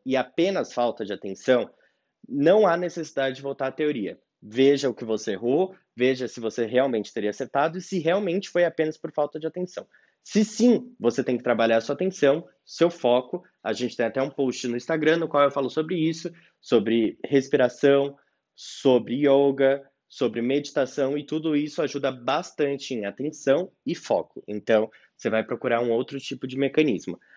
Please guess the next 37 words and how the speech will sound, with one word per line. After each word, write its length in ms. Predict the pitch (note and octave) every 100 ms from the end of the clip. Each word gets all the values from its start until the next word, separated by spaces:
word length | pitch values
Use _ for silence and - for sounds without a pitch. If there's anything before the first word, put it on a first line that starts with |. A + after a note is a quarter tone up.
| _
Agora, 360 | - D#3 F3+ G#3
quando 380 | G#3+ G3 A3 B3+
você 280 | B3+ - G3+
erra 300 | C#3+ B2+ C3
a 40 |
questão 520 | C#3 C#3 - G#2 F2 -
por 100 | B2+
uma 160 | B2+ B2+
falha 540 | - - F3+ G3+ -
teórica 600 | G3 B2+ G2 F#2 - G#2+ -
ou 160 | C#3
por 220 | D3 D3+
um 180 | C#3+ C#3+
desconhecimento 1120 | B2 D#3 B3 - - D3+ B2+ - A#2 G#2 -
teórico, 640 | - G#2 A#2 D#3+ A#2+ - - _ _ _ -
a 100 | B2+
gente 300 | B2+ D3 -
tem 140 | E3
que 140 | D#3+ D#3
justamente 640 | C#3 F#3 G#3 D#3+ D3 -
trabalhar 680 | - D3+ D#3 D#3+ D3+ C#3 D3
com 180 | - F3+
isto. 340 | F#2 - -
Como 260 | - F#3+ G#3+
a 40 |
gente 240 | G3 F#3+ D#3+
vai 140 | D#3
trabalhar 480 | D3+ D3 C#3 C3+ C3
com 120 | C3+
isto? 260 | F2+ - _ _ _ _ _
A 100 | B2+
gente 260 | B2 A#2 A#2+
vai 140 | A#2+
ver 180 | A2+ G#2
primeiro 480 | B2 B2 C#3 F#3 A3+
a 40 |
resolução 800 | F3 C#3 B2+ A#2+ - - F#2+ D#3